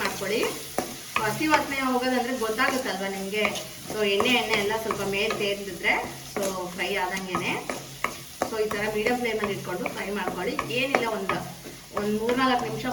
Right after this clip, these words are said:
ಫ್ರೈ ಮಾಡ್ಕೊಂಡ್ರೆ ಸರಿ ಹೋಗುತ್ತೆ. So ಇದನ್ನೀಗ ಆಫ್ ಮಾಡ್ಕೊಂಡು ರೈಸ್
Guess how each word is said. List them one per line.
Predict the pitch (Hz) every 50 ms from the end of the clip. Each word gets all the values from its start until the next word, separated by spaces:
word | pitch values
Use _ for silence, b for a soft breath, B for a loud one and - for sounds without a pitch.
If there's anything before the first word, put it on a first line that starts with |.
| 247 226
ಫ್ರೈ | 202 196 208 208
ಮಾಡ್ಕೊಂಡ್ರೆ | 196 190 185 185 175 175 190 247 240 - -
ಸರಿ | 214 185 196 202 196
ಹೋಗುತ್ತೆ. | 190 180 180 175 226 254 302 330 - - - - - - - - - - - - -
So | 403 415 370
ಇದನ್ನೀಗ | 277 330 311 285 277 247 254 247 254 302
ಆಫ್ | 349 - 359 320
ಮಾಡ್ಕೊಂಡು | 294 - - 254 240 247 294 311 - 262
ರೈಸ್ | 254 262 262